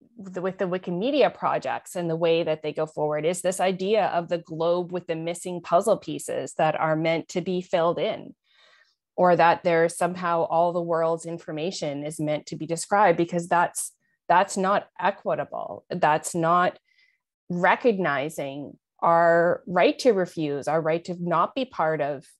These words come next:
of sort of the capitalist impulse, um, to be consumed by all the systems. And I think that, you know, for me, in the work that I do with my own nation,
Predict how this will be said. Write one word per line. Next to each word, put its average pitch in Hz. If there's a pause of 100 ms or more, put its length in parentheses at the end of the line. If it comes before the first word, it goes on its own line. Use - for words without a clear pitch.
(120)
of 151
sort 160
of 151
the 156
capitalist 151
impulse, 170 (320)
um, 151
to -
be 175 (260)
consumed 180 (560)
by 170
all 160
the 160
systems. 143
And 160
I 165
think 175
that, 160 (760)
you 185
know, 170
for 175
me, 190
in 175
the 175
work 165
that 151
I 156
do 160
with 156
my 156
own 214
nation, 151